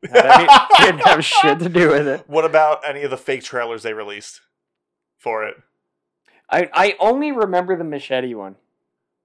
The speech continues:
Speaker 2: Machete?
Speaker 1: Machete.
Speaker 2: Uh, hobo with a shotgun ended up becoming an actual movie. That's a
Speaker 1: Oh,
Speaker 2: great,
Speaker 1: yeah,
Speaker 2: that's a
Speaker 1: it
Speaker 2: fun
Speaker 1: did. That's
Speaker 2: movie.
Speaker 1: right.
Speaker 2: There's Don't, which was an Edgar Wright trailer.
Speaker 1: Oh.
Speaker 2: Uh, Werewolf Nazis of the S S,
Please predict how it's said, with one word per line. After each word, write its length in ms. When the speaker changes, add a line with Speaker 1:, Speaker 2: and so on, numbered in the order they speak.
Speaker 2:
Machete? 460
Speaker 1:
Machete. 380
Speaker 2:
Uh, 340
hobo 280
with 120
a 20
shotgun 460
ended 180
up 80
becoming 340
an 60
actual 340
movie. 340
That's 160
a 60
Speaker 1:
Oh, 60
Speaker 2:
great, 100
Speaker 1:
yeah, 160
Speaker 2:
that's 140
a 20
Speaker 1:
it 60
Speaker 2:
fun 140
Speaker 1:
did. 100
That's 140
Speaker 2:
movie. 100
Speaker 1:
right. 420
Speaker 2:
There's 400
Don't, 500
which 180
was 180
an 160
Edgar 280
Wright 180
trailer. 500
Speaker 1:
Oh. 380
Speaker 2:
Uh, 340
Werewolf 480
Nazis 560
of 120
the 160
S 280
S, 340